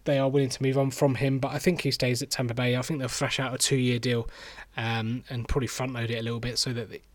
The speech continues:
you know, it gets paid mostly in year one. If they draft a quarterback, then if Tampa, if, uh, Jameis Winston sucks, uh, similar to, like, when they had Ryan Fitzpatrick, they can just flip and flop, um, during the season and then just cut him next, after next season as well. So, uh,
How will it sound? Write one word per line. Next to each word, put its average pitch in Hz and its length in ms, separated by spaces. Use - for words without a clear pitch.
you 123 80
know, 110 100
it - 100
gets - 200
paid 127 260
mostly 127 360
in 120 100
year 123 220
one. 120 320
If 127 80
they 139 80
draft 143 280
a - 40
quarterback, 143 520
then 139 180
if 127 100
Tampa, 143 340
if, 139 260
uh, 127 100
Jameis 131 320
Winston 139 280
sucks, - 460
uh, 120 220
similar 165 240
to, - 120
like, 127 80
when 123 100
they 120 60
had 127 140
Ryan 123 160
Fitzpatrick, 131 560
they 123 120
can 123 120
just 120 260
flip 123 220
and 120 100
flop, 120 300
um, 113 460
during 117 180
the 113 80
season 120 280
and 120 40
then 113 100
just 107 140
cut 123 180
him 110 120
next, 117 240
after 123 280
next 110 220
season 113 240
as 110 120
well. 107 160
So, - 180
uh, 110 40